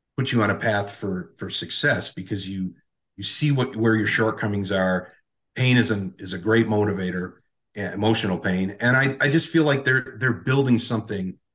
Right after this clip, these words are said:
special. Now, what I find most intriguing, and I think maybe some of my buddies back home are shuddering at, is that it's Matthew Stafford that's rolling into Ford Field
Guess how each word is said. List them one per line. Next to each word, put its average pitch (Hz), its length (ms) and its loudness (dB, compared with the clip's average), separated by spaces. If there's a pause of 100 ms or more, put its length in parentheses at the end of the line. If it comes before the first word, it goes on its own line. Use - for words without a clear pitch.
(180)
special. 113 560 0
Now, 107 200 2
what 113 120 4
I 165 140 4
find 117 320 2
most 104 280 -2
intriguing, 95 680 -4
and 101 180 -8
I 101 100 -6
think 101 220 -4
maybe 98 340 -4
some 101 400 -6
of 95 60 -8
my 95 220 -10 (560)
buddies 101 420 -4
back 95 260 -4
home 135 280 2
are 95 280 -6 (240)
shuddering 123 560 2
at, 95 240 -2
is 104 100 -6
that 104 160 0
it's 98 160 -4
Matthew 113 320 0
Stafford 147 540 0
that's 98 200 -10
rolling 98 340 -6
into 92 140 -6
Ford 98 320 -10
Field 92 340 -14